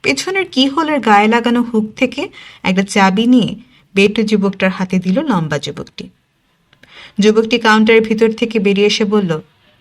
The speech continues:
"আসুন আমার সঙ্গে।" ঘরটা দোতলায়, নাম্বার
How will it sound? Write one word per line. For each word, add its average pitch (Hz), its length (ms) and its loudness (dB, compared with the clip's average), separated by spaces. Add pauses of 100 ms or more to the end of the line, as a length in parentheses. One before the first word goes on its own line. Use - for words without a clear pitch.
(120)
"আসুন 190 360 0
আমার 156 160 -2
সঙ্গে।" - 340 -12 (1600)
ঘরটা 220 360 0
দোতলায়, 175 520 -4 (1120)
নাম্বার 226 540 2